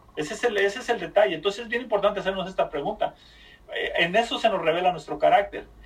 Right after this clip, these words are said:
¿Mis motivaciones alegran o entristecen a Dios? Ahí está la, ahí está la pregunta, ¿verdad?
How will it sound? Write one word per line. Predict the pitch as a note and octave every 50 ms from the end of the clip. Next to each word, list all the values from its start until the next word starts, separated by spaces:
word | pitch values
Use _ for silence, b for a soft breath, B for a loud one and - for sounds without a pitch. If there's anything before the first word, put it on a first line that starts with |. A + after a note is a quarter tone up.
| B B B B B B B -
¿Mis | F3+ E3+ F3+ F3+
motivaciones | F3+ F#3 F3 F3 F3 E3+ E3 - G#3+ A#3 B3 - - -
alegran | G3 F#3+ G#3+ A3+ A#3 A3+ A3+ G#3
o |
entristecen | F3+ - - G3+ G3+ - G3 F3+ - F#3+ E3
a | D3+ D3
Dios? | C#3+ C#3+ C#3 C3+ - - - - -
Ahí | - C#3+ D3 D#3+ F#3+
está | G#3 G3+ G3 - - -
la, | - F3+ - D#3+ D3+ -
ahí | - C#3+ D3+
está | D3 - -
la | D#3+ - -
pregunta, | - - C3+ C#3 - B2+
¿verdad? | B2 - - - -